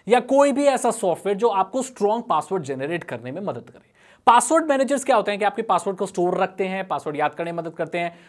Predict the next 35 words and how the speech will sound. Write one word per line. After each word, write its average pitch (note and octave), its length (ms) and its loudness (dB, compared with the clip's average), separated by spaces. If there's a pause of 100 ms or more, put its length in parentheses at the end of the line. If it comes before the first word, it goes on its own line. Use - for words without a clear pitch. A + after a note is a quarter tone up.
(160)
आपको E3 380 -2
स्ट्रॉन्ग F#3+ 420 0
पासवर्ड E3+ 360 -2
जनरेट D3 440 -2
कराने F#3+ 300 0
में F#3+ 80 -6
मदद F3+ 180 -4
करते F3 300 -4
हैं। F#3 220 -4 (280)
तो A#3 60 2
अब G3+ 100 0
ये A3 80 0
कौन G#3+ 240 0
सा? A#3+ 280 -2 (100)
कोई F3 240 6
भी A#2+ 320 -6
अच्छा D#3 320 -2
वाला, A#2 280 0 (280)
लेकिन C#4 240 2
ये C4 200 2
कोई D#4+ 160 2
इतना D#4 200 2
नेसेसरी C#4 600 2
नहीं E3 320 -2
है। A#2 80 -10
अगर C#3+ 180 2
आप A3 180 6
अपने A#3 180 -4
पासवर्ड G#3+ 400 0
खुद C4 200 -2
ही C4+ 120 2
स्ट्रॉन्ग A#3 320 0
कर A3 80 0
सकते A3+ 280 -4
हो, A3+ 180 0